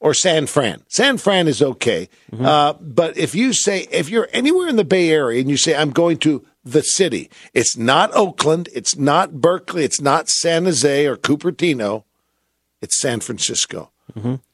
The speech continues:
Speaker 2: But I hear they do not like you to say Frisco. "I'm going
Speaker 1: That
Speaker 2: to Frisco."
Speaker 1: That is offensive.
Speaker 2: Yes.
Speaker 1: That is not allowed, uh, at all, uh, to say, "I'm going to Frisco." You know, uh, one of the iconic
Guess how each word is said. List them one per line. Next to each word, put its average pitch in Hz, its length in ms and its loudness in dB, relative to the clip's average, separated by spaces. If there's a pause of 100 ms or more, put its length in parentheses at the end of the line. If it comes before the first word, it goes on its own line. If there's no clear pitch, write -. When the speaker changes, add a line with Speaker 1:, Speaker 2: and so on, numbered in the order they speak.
Speaker 2:
But 139 120 6
I 147 40 6
hear 185 220 4
they 156 100 4
do 156 160 2
not 151 220 0
like 151 200 2
you 139 60 4
to 117 80 2
say 120 180 2
Frisco. 117 520 0
"I'm 131 120 2
going 180 200 6
Speaker 1:
That 240 180 4
Speaker 2:
to 247 60 2
Frisco." 131 580 2 (440)
Speaker 1:
That 165 180 2
is 151 200 -2
offensive. 113 580 -2
Speaker 2:
Yes. 120 320 0
Speaker 1:
That 143 180 2
is 117 180 -2
not 160 540 2
allowed, 117 680 2 (400)
uh, 107 340 0
at 117 200 -2
all, 113 400 0 (360)
uh, 95 340 -12
to - 140 -6
say, 120 320 2
"I'm 107 120 -2
going 127 320 0
to 110 100 -12
Frisco." - 600 -4 (440)
You 165 140 2
know, 202 340 2 (220)
uh, 156 240 2 (120)
one 220 500 0
of 165 420 0
the 135 380 2 (320)
iconic 165 960 0